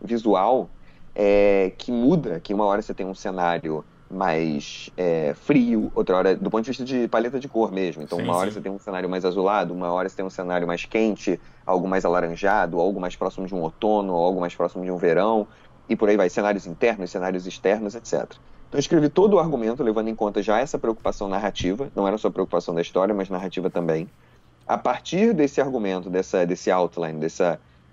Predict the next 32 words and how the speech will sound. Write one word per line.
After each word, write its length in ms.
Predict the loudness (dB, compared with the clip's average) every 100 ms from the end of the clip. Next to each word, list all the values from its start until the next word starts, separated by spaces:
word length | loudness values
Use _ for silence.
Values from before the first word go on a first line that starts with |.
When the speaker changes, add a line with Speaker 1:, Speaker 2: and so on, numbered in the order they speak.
| 0
Speaker 1:
é, 400 | 2 4 2 -4 -10 -16 _ _ _ _ _ _ -10
desse, 400 | -2 0 0 2
dessa 200 | 2 2
sinopse 500 | -2 0 0 0 -2
da 80 | -6
história 260 | -4 -4 -4
incompleta, 680 | -4 -2 0 0 -2 -8 -10 -20 -20 -14
Speaker 2:
Uhum. 80 | -8
Speaker 1:
da 40 |
história 220 | 0 0
completa, 640 | 0 0 2 2 0 -10 -12 _ -8
a 80 | -6
gente 280 | -4 -6 -8
tinha, 640 | -6 -2 0 0 2 -2 -2
é, 240 | 2 4 4
a 540 | 4 4 2 0 -2
criação 760 | 2 2 2 0 0 0 -4 -10 _ _ 0
do 80 | 4
level 280 | 4 2
design. 500 | -2 -4 -6 -6 -8 -16 -16
Então 320 | -2 -2 0
eu 140 | -4 -4
tinha, 340 | -6 -6 0
eu 100 | 0
especificava 640 | -2 -6 -10 -4 -2 -2
que 140 | -2 0
haveria 460 | 0 0 0 2
uma 160 | 0 -2
fase 460 | -2 0 0 -2 -6
num 140 | -6
cenário 380 | -6 -4 -2 -4
X. 540 | -6 -6 -6 -10 -18